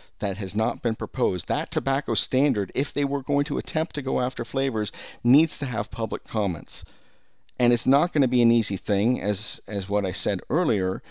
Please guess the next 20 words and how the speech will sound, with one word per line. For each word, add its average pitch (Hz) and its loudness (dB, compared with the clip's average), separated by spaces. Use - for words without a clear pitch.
is 113 2
that 107 -2
you 156 -2
would 180 6
ha-, 156 -6
you, 127 2
there's 123 4
so - 4
much 180 0
data 135 2
out 95 -4
there 87 -4
that 98 -4
supports - -2
that - -4
flavors 120 0
are 107 0
in 104 0
a 98 2
way 131 0